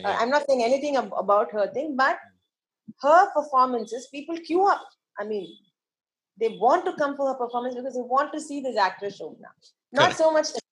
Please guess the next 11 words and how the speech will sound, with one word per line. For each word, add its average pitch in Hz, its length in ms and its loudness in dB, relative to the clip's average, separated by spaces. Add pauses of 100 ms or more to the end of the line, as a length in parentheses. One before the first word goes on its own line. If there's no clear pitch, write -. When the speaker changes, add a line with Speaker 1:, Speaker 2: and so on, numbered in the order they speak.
Speaker 2:
classical - 320 -12
dancer. 131 400 -16 (540)
So - 180 0
Speaker 1:
Yes, 269 120 10 (140)
that's, - 200 -2
that's 147 160 2
Speaker 2:
the 143 60 4
Speaker 1:
absolutely 143 560 -2
true. - 180 -18 (920)
Speaker 2:
So 302 140 2
the, 285 100 -2